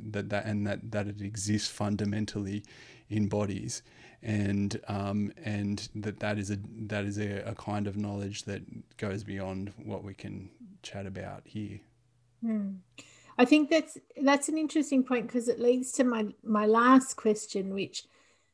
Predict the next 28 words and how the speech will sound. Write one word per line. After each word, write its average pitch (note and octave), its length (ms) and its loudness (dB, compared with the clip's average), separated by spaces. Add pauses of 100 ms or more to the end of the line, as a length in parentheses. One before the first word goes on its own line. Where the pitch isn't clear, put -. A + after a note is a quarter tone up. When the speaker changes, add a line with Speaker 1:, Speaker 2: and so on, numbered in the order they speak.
(280)
Speaker 2:
perhaps A3 480 10
is G#3 180 2
the G3 120 0
trickiest G3+ 800 0
of G3 120 2
all, G#3+ 340 12
and G#3 120 2
I G#3+ 120 6
don't G#3 200 4
really G3+ 280 4
even G3 260 0
know F#3+ 160 -2
how G3 320 0
to, F#3 560 4
um, F3+ 420 4 (640)
articulate G#3 960 10
it, - 140 0 (420)
but G#3+ 140 12
it's A3 200 8
around G#3 600 6 (320)
the A3 160 12
sensitivity G#3 920 8
of, G3 180 0 (440)
of, G3 260 4 (360)
you A3+ 140 10
know, G3 240 4 (320)
cultural A3 440 12
boundaries G#3 920 6